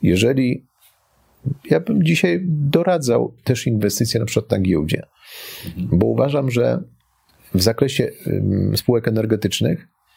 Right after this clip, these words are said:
Speaker 1: ja to mówię głośno, tak? Nie, broń Boże, nie chcę tutaj, e, nik-, nikomukolwiek sugerować, jak ma inwestować, ale ja sam inwestuję w energetykę.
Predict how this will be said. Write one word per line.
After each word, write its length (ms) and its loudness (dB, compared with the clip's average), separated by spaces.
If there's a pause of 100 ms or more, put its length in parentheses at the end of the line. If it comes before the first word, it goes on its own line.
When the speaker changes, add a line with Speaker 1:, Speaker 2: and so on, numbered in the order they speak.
(120)
Speaker 1:
ja 80 4
to 140 0
mówię 280 2
głośno, 480 0
tak? 240 0
Nie, 240 0
broń 440 0
Boże, 220 0
nie 100 0
chcę 160 0
tutaj, 380 -2 (460)
e, 420 2
nik-, 400 -2
nikomukolwiek 840 -2
sugerować, 580 0
jak 180 0
ma 120 0
inwestować, 600 -2
ale 340 0 (460)
ja 120 2
sam 260 -2
inwestuję 540 0
w 100 -6
energetykę. 680 0